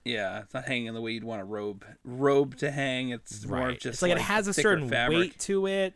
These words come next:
Speaker 2: but just because of
Speaker 1: Yes.
Speaker 2: the scale, it's, it's hard to replicate that. But I s-, I still think that the, the cloth is the way to go. So lots of
Speaker 1: Sure.
Speaker 2: different figures here.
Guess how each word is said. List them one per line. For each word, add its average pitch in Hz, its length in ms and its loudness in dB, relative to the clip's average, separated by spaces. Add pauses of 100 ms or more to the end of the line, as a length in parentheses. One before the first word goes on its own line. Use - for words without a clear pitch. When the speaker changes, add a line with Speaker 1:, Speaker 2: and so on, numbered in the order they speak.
(120)
Speaker 2:
but 135 140 -4
just - 200 -10
because 120 320 2
of 120 60 -2
Speaker 1:
Yes. 113 80 -10
Speaker 2:
the 110 80 -6
scale, 127 680 -4
it's, - 200 -8
it's - 220 -10
hard 131 240 2
to 107 80 -6
replicate 117 560 -6
that. 120 300 -2 (480)
But 123 200 -6
I 147 60 -2
s-, - 200 -4
I 131 60 0
still 202 300 2
think 165 260 -2
that 110 160 -8
the, 87 500 -6
the - 80 -12
cloth 87 400 -10
is 85 100 -14
the 87 80 -12
way 80 140 -10
to 76 80 -14
go. 80 240 -10 (460)
So 117 240 -2
lots 269 260 -2
of 302 60 0
Speaker 1:
Sure. 214 100 2
Speaker 2:
different 190 180 2
figures 143 380 -2
here. 131 320 -2